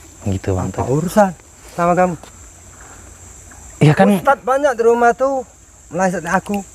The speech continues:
Speaker 2: tak mempan. Usahakan kamu kecil.
Speaker 1: Iya.
Speaker 2: Siapapun guru kamu, Gopar kek, setan kek, saya tidak takut.
Speaker 1: Tapi kan Wak
Speaker 2: Mau
Speaker 1: Gop-,
Speaker 2: ngetes?
Speaker 1: kan
Speaker 2: Mau
Speaker 1: Wak,
Speaker 2: ngetes?
Speaker 1: Wak Gopar kan guru kita,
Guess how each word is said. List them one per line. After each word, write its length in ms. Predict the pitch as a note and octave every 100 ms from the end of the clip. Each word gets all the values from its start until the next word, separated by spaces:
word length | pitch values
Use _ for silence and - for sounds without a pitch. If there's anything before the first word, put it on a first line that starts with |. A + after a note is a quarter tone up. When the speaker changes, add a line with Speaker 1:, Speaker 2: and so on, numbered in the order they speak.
| - - - -
Speaker 2:
tak 120 | -
mempan. 320 | B2+ D#3+ D3+ - - - - - - - -
Usahakan 300 | - D#3 E3
kamu 280 | D#3+ F3 F3+
kecil. 300 | D#3 - E3 B2+ - - - - - - - - - - - - - - - - - - - - - - - - -
Speaker 1:
Iya. 220 | A2 E3+
Speaker 2:
Siapapun 340 | G3+ G3+ A3
guru 160 | G#3 A3+
kamu, 540 | A3+ B3+ C#4+ D4 B3+ E3+
Gopar 520 | G3 A#3+ - C4 B3
kek, 320 | C4 C4 E3+
setan 400 | B3+ C4 - C#4
kek, 300 | A#3+ C4 A#3+
saya 240 | - G#3 G3 -
tidak 160 | - E3+
takut. 220 | G3+ D#3 - - - - - - - - - - - - - - - - - - - - -
Speaker 1:
Tapi 180 | - -
kan 160 | B2+ E3
Wak 120 | C#3
Speaker 2:
Mau 40 | A#2+
Speaker 1:
Gop-, 120 | C3
Speaker 2:
ngetes? 160 | E3 - - -
Speaker 1:
kan 120 | - F3+
Speaker 2:
Mau 60 |
Speaker 1:
Wak, 100 | F3
Speaker 2:
ngetes? 140 | D3 C#3
Speaker 1:
Wak 200 | - D3+ C#3
Gopar 240 | D#3 F3+
kan 140 | F#3+ E3+
guru 200 | D#3 C#3+
kita, 440 | - F3 -